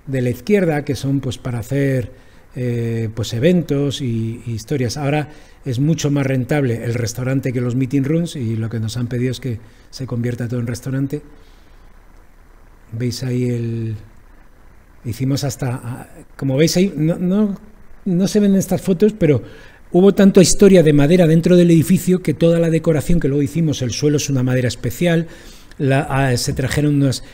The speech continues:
figuras escultóricas de, de Galicia que se pusieron en las ventanas y tal, es decir, como que quedó muy grabado dentro de la cultura también de la propia gente de Radisson, la cantidad de madera que habíamos metido. Veis ahí el mostrador es en madera natural también,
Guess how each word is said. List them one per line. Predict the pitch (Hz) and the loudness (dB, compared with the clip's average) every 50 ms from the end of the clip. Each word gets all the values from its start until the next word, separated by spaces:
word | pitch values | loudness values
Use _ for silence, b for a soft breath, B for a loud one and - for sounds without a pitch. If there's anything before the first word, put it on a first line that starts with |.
| B B | B B
figuras | B - 143 139 127 147 143 135 - - | B -4 -2 0 2 2 2 2 2 0
escultóricas | 127 - - 147 131 - 160 147 139 143 139 143 131 117 | -4 -4 -4 -4 -2 0 2 2 2 2 0 0 -2 0
de, | 120 131 131 127 123 | 0 2 2 2 2
de | 113 123 117 | 2 0 0
Galicia | 110 117 123 151 160 - 143 131 | 0 0 2 2 2 2 0 -2
que | 123 131 | 0 -2
se | - - 123 | -2 -2 -2
pusieron | 120 120 - - 143 143 139 123 107 B B B B B B B | -2 0 2 4 6 6 6 4 2 B B B B B B B
en | 147 127 127 | -2 -2 0
las | 127 120 101 107 | 0 -2 -2 -2
ventanas | 120 117 123 120 175 170 170 165 147 - | -2 -2 -2 0 0 0 2 2 0 -2
y | 143 139 | -2 -2
tal, | 143 160 151 | -2 -2 0
es | 151 143 | 0 0
decir, | 139 113 147 139 - B B B B B B B B | 0 0 0 -2 -2 B B B B B B B B
como | - 143 135 135 | -4 -2 -2 0
que | 127 139 | 0 0
quedó | 127 147 131 156 | 2 4 4 6
muy | 180 185 185 | 6 6 6
grabado | 180 180 180 180 180 180 185 190 190 B B B B B B B | 6 6 6 6 6 4 4 2 0 B B B B B B B
dentro | 139 147 156 160 160 165 165 | 0 2 2 2 4 4 4
de | 160 165 | 6 4
la | 160 156 | 2 2
cultura | 160 160 151 143 - - 180 165 151 127 | -2 -2 -4 -4 -2 0 2 2 2 0
también | 139 123 135 143 151 156 | 0 -2 0 0 0 0
de | 151 | 0
la | 143 139 123 | 0 -2 -2
propia | - 147 123 156 127 | -4 -4 -2 -2 -2
gente | - 151 147 139 147 | -2 -2 -2 -2 0
de | 139 139 | 0 2
Radisson, | 123 127 147 151 147 131 - 156 156 156 156 B B B B B B | 2 2 2 2 0 0 -2 -2 -4 -4 -6 B B B B B B
la | 135 123 | -6 -4
cantidad | 120 123 117 120 120 135 | -4 -4 -4 -2 -2 0
de | 135 | 0
madera | 139 139 143 143 139 | 0 0 0 0 0
que | 143 | 0
habíamos | 135 139 139 135 | 0 0 0 0
metido. | 139 139 131 165 160 160 156 | 0 0 2 2 2 2 2
Veis | 143 131 - | 2 2 0
ahí | 135 135 135 | 0 0 0
el | 131 | 0
mostrador | 131 127 117 - - 127 123 127 139 131 | 0 0 -2 -2 -4 -4 -2 0 0 0
es | - - | 0 0
en | 131 123 | 0 0
madera | 123 127 123 127 127 127 | 0 0 0 0 0 0
natural | 127 123 117 131 120 131 135 120 | -2 -2 -2 -2 -2 -2 -2 -2
también, | - 123 117 127 147 160 160 156 147 | -4 -2 -2 0 2 2 2 0 -2